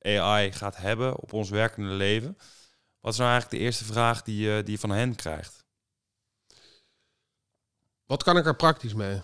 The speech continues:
Speaker 1: Ze willen
Speaker 2: Dat is
Speaker 1: meteen
Speaker 2: het.
Speaker 1: naar, naar het einde eigenlijk.
Speaker 2: Ja, A I klinkt vaak heel ingewikkeld. Maar wat de, eh, afgelopen twaalf maanden is gebeurd, is eigenlijk dat het juist heel toegankelijk is gemaakt. Hè, dus iedereen kan in één keer A I.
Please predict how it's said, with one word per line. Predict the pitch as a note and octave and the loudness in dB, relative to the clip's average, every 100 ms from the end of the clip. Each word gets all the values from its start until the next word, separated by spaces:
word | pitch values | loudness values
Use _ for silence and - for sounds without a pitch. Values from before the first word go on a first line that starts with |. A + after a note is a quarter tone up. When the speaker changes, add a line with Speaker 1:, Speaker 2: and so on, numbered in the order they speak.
| - _ _ _ _ _ | -12 _ _ _ _ _
Speaker 1:
Ze | - | -6
willen | G2 G2+ | 0 4
Speaker 2:
Dat | A2 | 4
is | A#2 | 6
Speaker 1:
meteen | A#2+ A#2+ | 6 6
Speaker 2:
het. | A#2 | 4
Speaker 1:
naar, | A2 G#2+ G2+ | 4 4 4
naar | G#2 | 2
het | G#2 | 2
einde | F#2 F#2 D#2+ | 2 0 0
eigenlijk. | D2+ E2+ - | -4 -6 2
Speaker 2:
Ja, | B2 C3 A2 | 6 6 6
A | C#3+ D3 D#3 | 6 6 6
I | F3 | 4
klinkt | F#3 F#3 | 4 2
vaak | - D3+ | 2 0
heel | A#2+ D#3 | 2 0
ingewikkeld. | C#3 B2 C3+ - - - _ _ _ _ | -2 -2 -2 -2 -4 -8 _ _ _ _
Maar | - B2 | -4 0
wat | C#3 C3 A#2 | 0 0 -2
de, | B2 B2 G#2 A#2 A2+ | 2 4 2 -2 -4
eh, | E2+ | -4
afgelopen | C3 - C3+ B2 | -4 0 -2 0
twaalf | C#3 B2+ | -2 0
maanden | B2+ C#3+ | 2 2
is | D3+ | 0
gebeurd, | - C#3+ C#3+ | -2 -4 -2
is | C3+ B2 | -4 -4
eigenlijk | B2+ C#3 B2+ | -2 -2 0
dat | C3 | -2
het | A2+ | 0
juist | A2+ B2+ G#2 | 4 4 8
heel | A#2+ C#3 | 8 8
toegankelijk | C3 - C3+ G#2+ F#2 | 4 2 2 0 -8
is | F#2+ | -8
gemaakt. | - D#2+ D2+ - - | -6 -6 -6 -12 -18
Hè, | - A2 | -8 -6
dus | A#2+ | -6
iedereen | - D#3 A#2+ A#2+ B2+ | 2 4 6 4 2
kan | G2 G2+ | 0 -6
in | F2+ | -6
één | F#2+ F#2+ | -6 -6
keer | E2+ C2 F#2 | -6 -6 -6
A | E2+ | -4
I. | D2 | -6